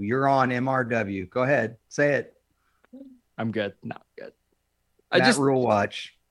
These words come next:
Speaker 2: I mean, we are on Matt Rule Watch, but
Speaker 1: All right.
Speaker 2: this, I, I just, I don't have any faith in this Carolina offense to score more than, like, seventeen points against New Orleans at all.
Speaker 1: Um, uh, can we move on from this
Speaker 2: Yeah.
Speaker 1: game?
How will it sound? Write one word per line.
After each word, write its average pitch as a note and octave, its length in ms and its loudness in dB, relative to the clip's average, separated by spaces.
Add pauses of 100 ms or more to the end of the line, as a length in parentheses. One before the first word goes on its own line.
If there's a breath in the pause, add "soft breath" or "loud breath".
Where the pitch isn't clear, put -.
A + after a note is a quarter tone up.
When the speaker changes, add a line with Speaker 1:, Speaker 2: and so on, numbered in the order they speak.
(140)
Speaker 2:
I D#3 100 6
mean, D#3 160 4
we F3+ 140 4
are D3 180 8
on B2+ 140 4
Matt A#2 180 -2
Rule A2+ 220 -4
Watch, G#2+ 360 -4
but C#3 300 2 (400)
Speaker 1:
All B2+ 60 0
right. D3+ 140 4
Speaker 2:
this, - 200 0 (160)
I, G3 160 2 (140)
I G3+ 120 6
just, A3 220 2
I G3 80 4
don't F#3+ 160 4
have F3+ 160 0
any E3+ 240 0
faith D3+ 320 0
in B2 60 -6
this A#2 100 -6
Carolina B2 420 2
offense A#2 360 -4
to A2+ 80 -12
score A#2 320 -2
more A2+ 200 0
than, G#2 140 -6
like, G#2 180 -6
seventeen G#2 480 -6
points F#2+ 360 -14
against A2+ 280 -10
New G#2+ 100 -10
Orleans G2+ 360 -18
at A#2 140 -2
all. - 180 -10
Speaker 1:
Um, D3 320 4
uh, C#3+ 80 -6
can G3 160 -6
we F#3 80 0
move G#2+ 180 0
on G#2 200 -2
from G2 160 -8
this G2 80 -4
Speaker 2:
Yeah. C3+ 100 4
Speaker 1:
game? G2 340 -6